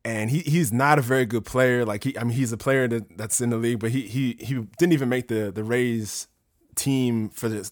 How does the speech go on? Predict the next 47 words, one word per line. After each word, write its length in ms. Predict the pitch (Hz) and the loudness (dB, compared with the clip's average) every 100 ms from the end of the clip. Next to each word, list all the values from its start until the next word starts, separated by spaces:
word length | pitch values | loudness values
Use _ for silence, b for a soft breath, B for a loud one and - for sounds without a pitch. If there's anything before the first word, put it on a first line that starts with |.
| - | -12
the, 100 | 101 - 123 | -12 -12 -10
the 60 | |
championship 500 | - 147 135 120 120 | -2 0 0 -2 -2
series. 380 | - 120 123 117 | 0 2 2 0
So 80 | 107 | -4
he's 80 | 101 | -4
definitely 240 | 123 120 | -4 -2
not 180 | 113 101 | -2 -2
one 100 | 107 | -4
of 60 | |
those 140 | 98 95 | -6 -6
star 240 | 120 113 | -2 -2
players 320 | 104 113 107 | -2 -4 -2
who's 100 | 104 | -4
al-, 140 | 104 107 | -6 -6
always 260 | 107 107 | -6 -6
gonna 160 | 98 98 | -6 -6
be 140 | 101 | -2
in 100 | 127 | -2
there. 180 | 107 95 - B B | -2 -4 -10 B B
Because 280 | 110 170 151 | 0 2 4
that 180 | 160 110 | 4 4
game 240 | 135 151 | 6 6
was 160 | 113 110 | 6 4
as 100 | 107 | 2
strategic 500 | - 98 139 127 117 | 0 0 0 0 0
as 140 | 101 | 0
it 140 | 98 87 | 0 0
was, 560 | 107 123 117 101 - - _ - | 2 4 4 2 -2 -6 _ -4
he, 180 | 139 | -4
he 220 | 143 135 147 | 0 2 4
was 160 | 113 | 4
brought 260 | 90 131 131 | 6 6 8
in 100 | 120 | 6
as 140 | 95 | 2
a 60 | 87 | -2
pinch 260 | - 127 | 2 2
runner 300 | 98 127 120 | 4 4 6
the 160 | 104 104 | 4 2
inning 240 | 117 110 | 2 2
before, 580 | 95 - 139 139 117 98 B B B B B | 0 -2 4 6 6 2 B B B B B
and 140 | 113 | 2
he, 240 | 135 156 147 | 6 6 4
and 120 | 135 | -2
he 160 | 120 160 | 4 4
shows 340 | - 156 131 | 6 6 6
up 300 | 123 120 - | 6 4 2